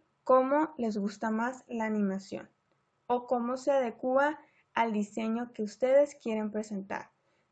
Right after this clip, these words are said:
Damos Enter y ahí están las dos animaciones que tenemos, animación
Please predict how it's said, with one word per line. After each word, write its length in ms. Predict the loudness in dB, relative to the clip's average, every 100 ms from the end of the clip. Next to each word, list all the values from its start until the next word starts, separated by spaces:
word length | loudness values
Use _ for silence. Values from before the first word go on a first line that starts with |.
| _
Damos 400 | 0 0 0 -4
Enter 580 | -4 -4 -2 -2 -2 -4 _ _ _ _ _ _ _ _ _ _ _ _ _ _ _ _ _ _ _ _ 0
y 140 | 4
ahí 140 | 4
están 340 | 2 0 2 4
las 240 | 2 6
dos 320 | 10 10 8 2
animaciones 1080 | 2 2 0 -4 -4 -2 -2 -2 -6 -8 _ _ _ _ _
que 140 | -6
tenemos, 680 | -2 0 2 0 -6 -14 -20 _ _ _
animación 1040 | -2 0 2 0 -2 2 4 6 4 -4